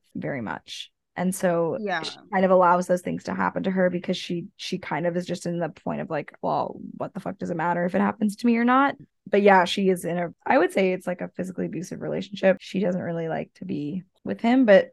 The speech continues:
Speaker 1: it also speaks to, like, she grew up with, like, a physically abusive brother.
Speaker 2: How would you know any, not how would you know any better, but you're kind of used to experiencing that.
Speaker 1: Yeah.
Speaker 2: And yeah, so then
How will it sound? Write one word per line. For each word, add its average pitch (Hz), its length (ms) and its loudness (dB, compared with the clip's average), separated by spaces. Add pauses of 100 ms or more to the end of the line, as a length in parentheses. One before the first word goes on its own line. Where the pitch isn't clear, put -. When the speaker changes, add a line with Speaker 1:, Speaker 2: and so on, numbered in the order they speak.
(140)
Speaker 1:
it - 120 2
also 233 200 6
speaks 233 280 -2
to, 233 80 0
like, 214 360 2
she - 180 -4
grew 208 220 4
up 208 100 0
with, 214 120 -4
like, 202 140 -2
a 208 40 -4
physically 196 360 -2
abusive 190 400 -4
brother. 190 480 0 (120)
Speaker 2:
How 208 220 -2
would 220 160 0
you 208 180 -8
know 190 180 -4
any, 185 320 -8
not 247 360 -4
how 190 220 -8
would 196 100 -6
you 190 60 -8
know 180 140 -8
any 180 120 -8
better, 170 280 -8
but 160 120 -12
you're 165 180 -14
kind 170 220 -14
of 170 80 -14
used 165 280 -14
to 165 280 -14 (800)
experiencing 170 600 -12
that. 90 260 -14 (480)
Speaker 1:
Yeah. - 180 -4 (240)
Speaker 2:
And 175 540 -6 (280)
yeah, 202 320 2
so - 180 -10
then 196 460 -2